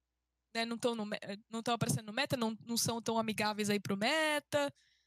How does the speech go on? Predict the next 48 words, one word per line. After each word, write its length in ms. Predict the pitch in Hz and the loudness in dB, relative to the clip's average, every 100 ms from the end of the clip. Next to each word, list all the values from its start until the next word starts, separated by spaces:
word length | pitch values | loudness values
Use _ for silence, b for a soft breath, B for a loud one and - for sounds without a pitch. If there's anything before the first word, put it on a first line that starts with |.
| _ _ | _ _
Então, 140 | 277 | -4
assim, 260 | 311 277 254 | -2 0 -4
N 80 | 262 | -2
T 160 | 302 | 0
Z 180 | 277 339 | 2 2
pra 160 | 294 339 | 2 0
mim 100 | 320 | -2
me 100 | 359 | -4
parece 420 | 339 294 302 - | 0 0 0 -2
o 40 | |
time 300 | - 320 320 | -4 -6 -6
que 560 | - 339 302 349 381 403 _ _ _ _ _ _ - | -8 0 2 4 2 0 _ _ _ _ _ _ -2
tá 120 | 311 | 0
numa 120 | 339 | 0
situação 380 | - 370 - 311 | -2 0 0 0
bem 160 | 262 294 | 0 0
estranha 520 | - - 311 247 220 | -2 2 2 2 0
no 100 | 214 | 0
momento, 440 | 208 202 202 208 214 | 0 2 2 2 2
assim, 200 | - 214 | 2 -2
e 560 | 226 247 247 247 233 b b b - | 0 0 2 2 -2 b b b -2
eu, 120 | 254 277 - | 0 0 0
assim, 220 | - - | 0 0
a 60 | 262 | 0
minha 100 | 349 | -2
expectativa 480 | - 403 311 - 302 | -2 -2 -2 0 0
é 40 | |
que 80 | 311 | 0
alguns, 220 | 269 320 311 | 0 -2 -2
a, 160 | - 233 | -2 0
em 100 | 262 | 0
algum 180 | 254 269 | -2 2
momento 280 | 440 311 - | 0 0 -2
eles 160 | 269 | -4
vão 100 | 269 | -2
se 100 | 277 | -4
encontrar 360 | 269 262 254 247 | -2 -4 0 -2
de 100 | 240 | 0
novo 220 | 233 240 | -2 0
e 180 | 226 220 | 0 0
as 100 | 220 | 0
coisas 200 | 233 220 | -2 -2
vão 160 | 226 | -4
funcionar, 580 | 226 - 226 247 226 240 | -6 -6 -4 -2 0 -2
mas 560 | 262 277 285 285 156 - _ _ _ _ _ - | 0 0 0 -2 -4 -8 _ _ _ _ _ -4
até 280 | 240 254 | -2 0
isso 180 | 254 151 | 0 -2
acontecer, 960 | 269 269 269 262 - 247 247 277 302 | -4 -8 -2 0 0 2 2 4 2